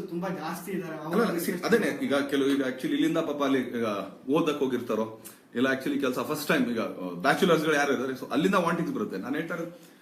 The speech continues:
Speaker 2: ಅವ್ರುಗಳಿಗೆ ಓಕೆ, ಒಂದ್ ಶೋ, ಎರಡ್ ಶೋ ಮಾಡ್ಬೋದು, but ಈಗ ಅಷ್ಟು ಜನ ಕನ್ನಡದವ್ರು ಬಂದು ಸೇರ್ಬೇಕಲ್ಲ.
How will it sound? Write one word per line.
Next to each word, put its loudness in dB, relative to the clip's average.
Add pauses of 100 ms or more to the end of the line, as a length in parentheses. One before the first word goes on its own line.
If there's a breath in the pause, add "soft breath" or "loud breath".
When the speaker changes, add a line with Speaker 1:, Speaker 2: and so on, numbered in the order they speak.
(160 loud breath)
Speaker 2:
ಅವ್ರುಗಳಿಗೆ 4
ಓಕೆ, 0
ಒಂದ್ 0
ಶೋ, 0
ಎರಡ್ 2
ಶೋ -4
ಮಾಡ್ಬೋದು, -2
but -8
ಈಗ -10
ಅಷ್ಟು 2
ಜನ 2 (100)
ಕನ್ನಡದವ್ರು -2
ಬಂದು -2
ಸೇರ್ಬೇಕಲ್ಲ. -4